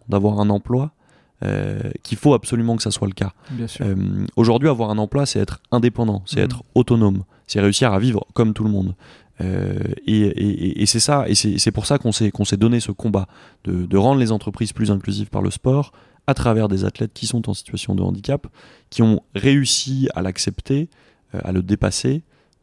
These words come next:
Speaker 1: euh, à en faire une force, euh, et qui peuvent être un exemple, un modèle. Et c'est ce que te dira Mathieu aussi. Mathieu, il a manqué de modèle, par
Speaker 2: Mhm.
Speaker 1: exemple, quand il était jeune.
Speaker 2: Ouais, normal.
Speaker 1: Euh, et, et, euh, et c'est à la fois dire à des personnes, vous êtes en situation de handicap, bah, l'entreprise est prête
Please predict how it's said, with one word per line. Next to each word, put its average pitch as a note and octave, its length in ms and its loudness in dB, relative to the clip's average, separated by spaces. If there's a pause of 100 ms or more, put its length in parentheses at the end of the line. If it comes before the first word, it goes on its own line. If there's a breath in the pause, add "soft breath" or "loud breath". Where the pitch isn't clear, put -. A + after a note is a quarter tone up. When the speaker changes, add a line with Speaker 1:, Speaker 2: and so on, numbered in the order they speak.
(220)
Speaker 1:
euh, F#2 120 -2 (420)
à A2+ 100 2
en A#2+ 80 2
faire A2+ 200 2
une G2+ 100 2
force, - 480 -4 (380 loud breath)
euh, F#2 220 0 (140)
et A#2 100 4
qui D#3+ 340 -4
peuvent A#2+ 220 -2
être A2+ 220 -2
un G#2 100 4
exemple, B2+ 380 2
un G#2+ 60 2
modèle. A#2 460 2 (120)
Et G#2 60 -2
c'est C3 100 0
ce A#2+ 60 -4
que C3 140 4
te A2 140 2
dira G#2 260 2
Mathieu G#2+ 260 2
aussi. A#2 280 0
Mathieu, B2 260 4
il B2 60 6
a G#2 60 4
manqué A#2 300 2
de A2+ 60 4
modèle, G#2 420 4
par F2+ 160 -2
Speaker 2:
Mhm. - 60 -2
Speaker 1:
exemple, F2+ 300 -2
quand - 160 -6
il F#2 100 -2
était F#2 160 0
jeune. G2 280 2 (200 loud breath)
Speaker 2:
Ouais, C3 120 -2
normal. A#2+ 440 -6
Speaker 1:
Euh, F2 720 0 (140)
et, A#2+ 440 4
et, A#2 60 6
euh, G2+ 140 4 (460 soft breath)
et A2+ 60 4
c'est C3+ 140 4
à B2+ 60 6
la C#3 100 2
fois C#3+ 260 2
dire B2+ 200 2
à G#2+ 60 4
des G#2+ 100 2
personnes, A2+ 300 0
vous D#3 180 2
êtes D#3 100 0
en C3 60 0
situation A2+ 400 -6
de G#2 80 -2
handicap, G2+ 340 -4
bah, F2+ 160 -6 (480)
l'entreprise G#2+ 440 -2
est G2 40 -2
prête - 360 -4